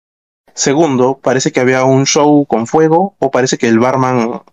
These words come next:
le gustaba jugar con fuego. No recuerdo bien cómo se menciona, pero, eh, parece que un chispazo cayó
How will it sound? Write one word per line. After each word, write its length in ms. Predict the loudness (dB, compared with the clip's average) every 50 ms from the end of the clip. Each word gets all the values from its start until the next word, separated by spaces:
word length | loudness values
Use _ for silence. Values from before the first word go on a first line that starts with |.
| _
le 160 | -4 -2 -2 -2
gustaba 340 | -2 -4 -4 -2 -2 -2 -2
jugar 280 | 0 0 0 0 0
con 120 | -2 -4 -2
fuego. 320 | -2 0 0 2 0 0
No 200 | 0 -2 -2 -2
recuerdo 300 | -2 0 0 2 2 2
bien 320 | 2 2 2 2 0 -2 -6 _ _ _ _ _ -12 -4
cómo 240 | -2 0 0 0 0
se 100 | 2 0
menciona, 440 | 0 0 2 0 0 -2 -2 -6 -8 _ _ _ _ _ _ _ _ _ _ _ _ _ _ _ _ _ _ _
pero, 480 | _ 2 4 4 4 4 4 4 2 2
eh, 460 | 0 0 2 2 0 0 0 -2 -4 -8 _ _ _ _ _ _ _
parece 260 | -2 -2 0 0 0
que 100 | 0 0
un 100 | 0 0
chispazo 440 | 0 0 -2 0 0 0 0 0 0
cayó 440 | -2 -2 0 2 2 2 0 -2